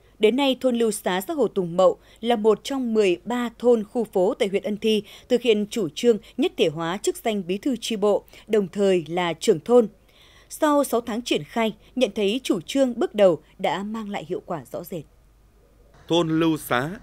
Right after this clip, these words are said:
Speaker 2: là một trong những địa bàn đông dân cư nhất tại huyện Ân Thi, với trên hai nghìn bảy trăm nhân khẩu. Trước khi thực hiện chủ trương nhất thể hóa chức danh bí thư chi bộ, đồng thời là trưởng thôn,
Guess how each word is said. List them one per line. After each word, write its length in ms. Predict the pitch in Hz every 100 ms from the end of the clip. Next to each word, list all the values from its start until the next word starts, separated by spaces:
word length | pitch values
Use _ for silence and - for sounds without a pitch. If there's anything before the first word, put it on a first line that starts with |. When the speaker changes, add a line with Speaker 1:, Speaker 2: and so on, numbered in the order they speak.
| - -
Speaker 2:
là 180 | 123 135
một 200 | 139 135
trong 160 | 190 165
những 160 | 190
địa 120 | 180
bàn 320 | 123 123 110 104
đông 160 | 175 165
dân 160 | 160 143
cư 100 | 147
nhất 240 | 147 214 - -
tại 120 | 113
huyện 140 | 117
Ân 140 | 123 139
Thi, 240 | 143 131 - - - - -
với 140 | 165
trên 220 | 196 185
hai 260 | 170 190 185
nghìn 260 | 151 117 95 -
bảy 180 | 117 98
trăm 200 | 147 135
nhân 120 | 135
khẩu. 240 | - 92 - - - -
Trước 180 | 247 -
khi 240 | 196 185
thực 180 | - 139
hiện 120 | 117
chủ 160 | 110 107
trương 360 | - 175 156 165
nhất 140 | 247 -
thể 120 | 104 92
hóa 240 | 110 139 -
chức 140 | 233 226
danh 300 | 160 139 135
bí 160 | 147 156
thư 100 | 170
chi 180 | 156 151
bộ, 220 | 123 107 -
đồng 220 | 143 120
thời 140 | 117 117
là 80 | 107
trưởng 220 | - 90
thôn, 240 | 131 135